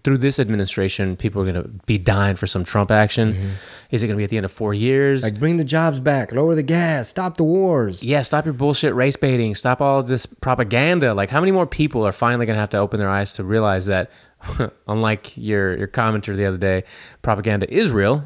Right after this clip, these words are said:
Speaker 1: It's not fake, you know?
Speaker 2: Mm-hmm, mm-hmm.
Speaker 1: These thi-, people are lying on a daily basis on, on T V.
Speaker 2: Yeah, persuasion.
Speaker 1: Persuasion and, uh, even to an extent, hypnosis. Like, a lot of these people are definitely hypnotized by
Speaker 2: And
Speaker 1: what they've heard and seen.
Speaker 2: a-,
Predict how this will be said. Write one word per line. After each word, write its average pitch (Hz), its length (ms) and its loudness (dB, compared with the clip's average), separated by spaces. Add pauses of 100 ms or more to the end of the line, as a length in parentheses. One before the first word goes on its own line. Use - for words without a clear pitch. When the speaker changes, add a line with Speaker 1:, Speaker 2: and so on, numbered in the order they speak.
Speaker 1:
It's - 140 -12
not 156 180 2
fake, - 440 -4
you 107 120 0
know? 104 220 2
Speaker 2:
Mm-hmm, 92 200 -8
mm-hmm. 92 140 -8
Speaker 1:
These 113 180 0
thi-, 131 220 0
people 113 340 0
are 135 220 2
lying 104 340 0
on 98 240 0
a 101 60 0
daily 104 220 2
basis 101 340 -2
on, 92 220 -2 (100)
on 101 120 0
T 101 140 -2
V. 95 260 0 (140)
Speaker 2:
Yeah, 127 180 -4
persuasion. 104 720 -4
Speaker 1:
Persuasion 110 680 2
and, 98 220 0
uh, 92 340 -2 (100)
even 156 420 0
to 170 160 2
an 160 80 2
extent, 156 300 0
hypnosis. 147 500 0
Like, 98 100 2
a 101 40 2
lot 123 160 2
of 156 60 0
these 131 40 -6
people 139 260 0
are 120 60 4
definitely 120 560 0
hypnotized 110 840 -2 (280)
by 110 120 2
Speaker 2:
And 113 80 2
Speaker 1:
what 101 100 2
they've 117 160 2
heard 101 160 2
and 104 80 -6
seen. 95 340 -4
Speaker 2:
a-, 120 140 -10